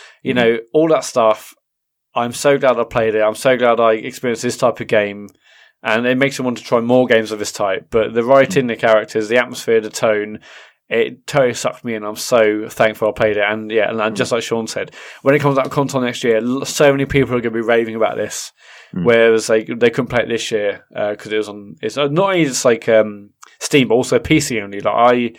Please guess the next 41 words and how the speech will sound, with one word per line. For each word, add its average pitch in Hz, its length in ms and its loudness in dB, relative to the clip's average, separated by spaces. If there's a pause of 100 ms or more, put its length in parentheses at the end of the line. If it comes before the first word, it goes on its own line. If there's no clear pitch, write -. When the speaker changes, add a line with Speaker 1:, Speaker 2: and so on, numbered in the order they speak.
(420)
Speaker 2:
Yeah. 107 60 4
Speaker 1:
had 123 100 -4
to, 120 80 0
like, 110 100 2
install 120 260 -4
Boot 123 220 -2
Camp 120 200 -4
on 117 60 -14
my 110 80 0
Mac 113 360 -4
to - 100 -14
play 107 280 -2
it, - 180 -10
to, 104 140 -16
so - 140 -2
I - 40 -4
can 92 60 -12
play 110 120 -2
it 110 60 0
on 107 80 -6
Windows. 104 640 -6
Um, 107 360 -6
Speaker 2:
Mm. 95 200 -8 (180)
Speaker 1:
and 123 120 -4
yeah, 110 120 2
but 117 400 -2
a-, 120 240 0
absolutely 127 340 -2
fantastic 123 440 -4
story, 104 560 -4 (320)
really 123 280 2
unique. 110 280 -2
I - 20 -2
think 139 140 0
it's 123 80 -6
gonna 127 120 0
stay 123 200 2
with 113 100 -2
me 107 360 -4
forever 107 440 0
now. 98 340 -8